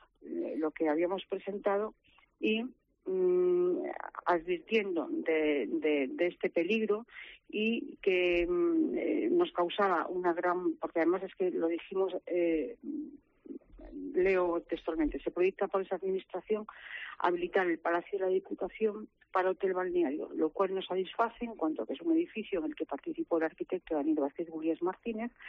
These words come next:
aportando este los elementos que configuran la fachada principal.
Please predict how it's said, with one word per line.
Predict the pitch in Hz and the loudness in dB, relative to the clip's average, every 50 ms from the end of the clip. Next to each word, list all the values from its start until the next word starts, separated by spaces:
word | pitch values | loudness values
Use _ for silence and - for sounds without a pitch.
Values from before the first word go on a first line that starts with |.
| - - - - - - - | -12 -12 -12 -12 -12 -6 -2
aportando | - - - - 180 - - 175 175 180 180 180 | -2 -2 0 0 -2 0 0 0 2 2 2 2
este | 180 - - 180 | 0 0 -2 -4
los | 175 175 - | -4 -4 -4
elementos | 147 165 170 175 175 175 - - - - | -4 -2 2 2 2 0 0 -6 -8 -8
que | - | -12
configuran | - - 320 320 311 - 359 359 - 196 - - 226 - | -4 -2 -2 -2 -2 -2 0 2 2 2 2 2 2 2
la | - 147 | 2 0
fachada | - - 156 - - 175 - - | 0 -4 -6 -6 -4 -2 -2 -2
principal. | - - - 170 - - 185 - - - - - - | -2 -4 -12 -10 -6 -6 -4 0 0 0 0 0 -4